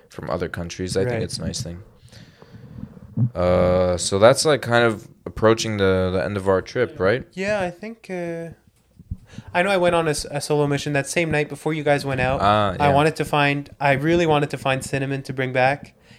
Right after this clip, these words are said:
Speaker 2: and vanilla, vanilla to bring home to cook with. So I found a market, and this was, like, maybe five thirty, and the market closed at six.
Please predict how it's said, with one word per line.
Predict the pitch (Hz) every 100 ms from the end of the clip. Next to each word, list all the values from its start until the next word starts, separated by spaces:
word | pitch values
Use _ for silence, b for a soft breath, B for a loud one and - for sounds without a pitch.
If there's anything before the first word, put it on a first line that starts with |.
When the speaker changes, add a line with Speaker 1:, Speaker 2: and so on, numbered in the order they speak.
| b -
Speaker 2:
and | 120
vanilla, | 123 123 123 123 - _
vanilla | 135 131 131 135 120
to | -
bring | 117 117
home | 120 120
to | 117
cook | 117 113
with. | 143 151 - - - B B B
So | - 131
I | 127
found | - 160 165
a |
market, | 135 127 131 151 143 147 - - _ _ _
and | 151 165
this | 185
was, | 160
like, | 143 151
maybe | 151 139
five | 147 143 -
thirty, | 139 135 139
and | 127
the |
market | 123 143 135
closed | - 135 120
at | 110
six. | - 127 131 -